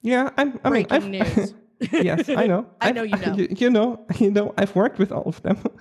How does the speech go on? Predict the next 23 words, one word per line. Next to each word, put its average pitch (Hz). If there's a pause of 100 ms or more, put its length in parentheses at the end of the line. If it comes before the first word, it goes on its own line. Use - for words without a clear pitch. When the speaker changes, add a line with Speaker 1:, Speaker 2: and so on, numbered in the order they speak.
(200)
Speaker 2:
I 208
know. -
Speaker 1:
Um, 202 (500)
it's, - (200)
mm, 240
Speaker 2:
You 311
know 403
the 381
temperature 330 (100)
of 185
the 185
hot 175
Speaker 1:
Oh, 220
I 180
Speaker 2:
I -
know 190
Speaker 1:
know, 202
Speaker 2:
you -
know. 233
Speaker 1:
I 175
know. 180
Speaker 2:
Yes. - (240)
Speaker 1:
Um, 202